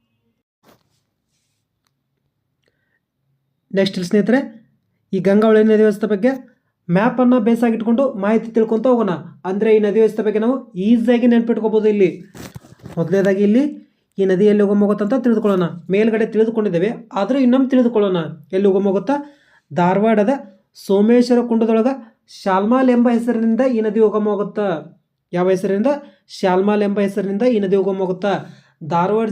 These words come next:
ಜಿಲ್ಲೆಯಲ್ಲಿ ಹುಟ್ಟಿದ ಏಕೈಕ ನದಿ ಯಾವುದಪ್ಪ ಅಂದ್ರೆ ಶಾಲ್ಮಾಲ್ ನದಿ. Very, very important, ಇದನ್ನ ನೆನ್ಪಿಟ್ಕೊಳ್ಳಿ ನೀವು. ನಂತರ ಈ ಶಾಲ್ಮಾಲ್ ನದಿ ಕಲಘಟಗಿಯನ್ನ ಪ್ರವೇಶ ಮಾಡುತ್ತಾ. ಧಾರವಾಡ ಜಿಲ್ಲೆಯ ಕಲಘಟಗಿ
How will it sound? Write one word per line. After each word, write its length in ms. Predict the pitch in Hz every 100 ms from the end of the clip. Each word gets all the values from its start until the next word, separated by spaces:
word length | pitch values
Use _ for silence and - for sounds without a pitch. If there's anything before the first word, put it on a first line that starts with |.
| 220
ಜಿಲ್ಲೆಯಲ್ಲಿ 320 | 220 226 226
ಹುಟ್ಟಿದ 260 | 214 220 226 - 185 185
ಏಕೈಕ 340 | 185 240 247 247
ನದಿ 140 | 233 240
ಯಾವುದಪ್ಪ 260 | 233 226 233
ಅಂದ್ರೆ 160 | 233 302 311 -
ಶಾಲ್ಮಾಲ್ 440 | - 180 196 214 214
ನದಿ. 200 | 196 214 180 160
Very, 180 | 185 220 214
very 140 | 240 226
important, 320 | 202 190 233 220
ಇದನ್ನ 200 | 208 247
ನೆನ್ಪಿಟ್ಕೊಳ್ಳಿ 500 | 196 233 240 - 220 196
ನೀವು. 120 | 170 147 - _ _ _ _ _ _ _ - _ _ _ _ _ _ _ _ _ _ _ -
ನಂತರ 240 | 208 202 220
ಈ 20 | 220
ಶಾಲ್ಮಾಲ್ 360 | 196 185 202 208
ನದಿ 140 | 202 277 - _ _ _ _ -
ಕಲಘಟಗಿಯನ್ನ 600 | 185 202 233 240 226 233 226
ಪ್ರವೇಶ 240 | 220 214 214
ಮಾಡುತ್ತಾ. 280 | 208 202 202 156 - -
ಧಾರವಾಡ 300 | 165 170 190 185
ಜಿಲ್ಲೆಯ 200 | 190 247 240 _
ಕಲಘಟಗಿ 440 | 185 190 214 226